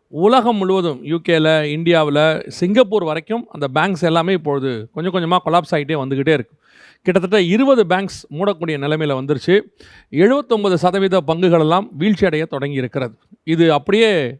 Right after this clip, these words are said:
விஸ்தாரமாகும் அப்படின்னு சொல்றாங்க. அதனுடைய முதல் தாக்கமா நீங்க பாத்தீங்கன்னு சொன்னா, லெபனானுடைய பணம்,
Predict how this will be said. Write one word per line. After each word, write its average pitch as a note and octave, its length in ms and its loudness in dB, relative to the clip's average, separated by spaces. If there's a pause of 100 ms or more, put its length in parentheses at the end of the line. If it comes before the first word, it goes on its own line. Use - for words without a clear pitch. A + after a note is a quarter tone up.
(100)
விஸ்தாரமாகும் E3 800 0
அப்படின்னு C#3 320 -6
சொல்றாங்க. C3+ 400 -4 (420)
அதனுடைய F3 420 2
முதல் G#3 320 2
தாக்கமா F#3+ 380 -2
நீங்க D#3 320 0
பாத்தீங்கன்னு E3 200 -2
சொன்னா, D3 480 -2 (180)
லெபனானுடைய E3+ 480 0
பணம், D3 400 -2